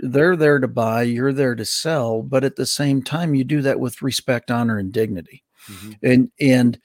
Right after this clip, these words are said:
Speaker 1: my encouragement to folks is, um, please don't sell something that shouldn't be sold to the wrong person at the wrong time.
Speaker 2: Yeah,
Speaker 1: Just
Speaker 2: yeah.
Speaker 1: don't do it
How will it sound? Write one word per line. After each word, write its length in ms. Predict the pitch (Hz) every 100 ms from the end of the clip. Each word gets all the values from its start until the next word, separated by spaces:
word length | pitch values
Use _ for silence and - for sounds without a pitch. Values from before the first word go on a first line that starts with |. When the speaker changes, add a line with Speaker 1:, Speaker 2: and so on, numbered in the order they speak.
| _ _ _ _ _ _ _ _ -
Speaker 1:
my 220 | 143 139
encouragement 800 | 127 117 - 135 160 135 127 110
to 80 | 113
folks 440 | - 113 110 -
is, 400 | 113 113 110 - - _ _ - 120 113
um, 420 | 110 101 104 - _ _ _ _ _ - - 370 311 _ -
please 300 | - 359 -
don't 260 | 120 107 -
sell 380 | - 113 107
something 420 | 113 127 113 127 113
that 140 | -
shouldn't 320 | - 131 117
be 120 | 110 107
sold 400 | - 113 117 -
to 100 | 113
the 100 | 107
wrong 300 | 110 113 107
person 420 | 117 117 - 117
at 140 | 110
the 80 | 107
wrong 300 | 104 104 101
time. 380 | 98 95 135 147 _ _ -
Speaker 2:
Yeah, 160 | 123 - -
Speaker 1:
Just 160 | 247
Speaker 2:
yeah. 80 | -
Speaker 1:
don't 220 | 285 294
do 260 | 143 208 285
it 120 | -